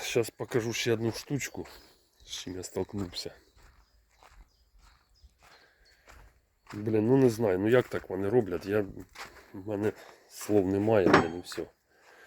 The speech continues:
Так, це вже прес стоїть ось. Прес вимитий, видутий. Щас, що я роблю на ньому? Ці всі часті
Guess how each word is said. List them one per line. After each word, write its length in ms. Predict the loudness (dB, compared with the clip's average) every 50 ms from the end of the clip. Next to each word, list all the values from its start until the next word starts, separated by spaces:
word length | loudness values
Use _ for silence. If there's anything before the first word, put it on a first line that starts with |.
| -20 -20 -20 -20 -20 _ -14 -10
Так, 160 | -10 -10 -8
це 120 | -2 -2
вже 160 | -2 0 -2 -4
прес 220 | -4 -6 -6 -6
стоїть 380 | -6 -8 -10 -10 -10 -10 -10 -10
ось. 220 | -10 -10 -12 -6 -6 -6 -6 -6 _ _ _ _ -20 _ _ _ _ _ _ _ _
Прес 300 | _ -2 -2 -2 -2 -4
вимитий, 760 | -2 2 2 2 2 0 -6 -12 -10 -10 -10 -10 -10 -12 -12
видутий. 640 | -12 -6 0 0 0 0 -2 -6 -8 -8 -14 -14 -14 _ _ -20 _ _ _ -20 _ _ _ _ _ _ _ _ _ _
Щас, 680 | -14 -4 -2 0 2 2 0 -2 -8 -10 -10 -12 -16 -20 -20 _ _ _ _ _ _ -20 -20 _ _ _ _ _ -20 _ _ _ _ _ _ _ _ _ -20 _ _ _ _ _ _ _ _ _ _
що 200 | -8 -4 0 2
я 120 | 2 4
роблю 340 | 2 2 0 0 -2 -2 -2 -4 _ -20 -20 -20 _ _ _ _ _ _ _ _
на 180 | -10 -8 -6 -6
ньому? 220 | -6 -6 -8 -10 -12 -18 -20 -20 _ _ _ _ _ _ _ -20 -20 -20 -20 -20 -20 -20 -20 -20 -20 -20 -20 -20 -20 -20 -20 -20 -20 -20 -20 -20 -20 _ _ _ _ _ _ _ _ _ _ _ _
Ці 140 | -4 -2
всі 180 | -2 0 0 0
часті 420 | 6 8 8 8 8 6 -2 -4